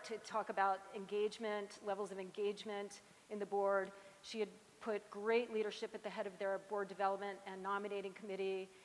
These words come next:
She had organized a retreat where she had professional facilitation from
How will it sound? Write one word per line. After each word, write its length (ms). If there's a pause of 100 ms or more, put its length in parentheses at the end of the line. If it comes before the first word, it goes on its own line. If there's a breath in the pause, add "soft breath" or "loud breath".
(180 loud breath)
She 220
had 100
organized 640
a 40
retreat 760
where 160
she 140
had 140
professional 500
facilitation 800 (160)
from 360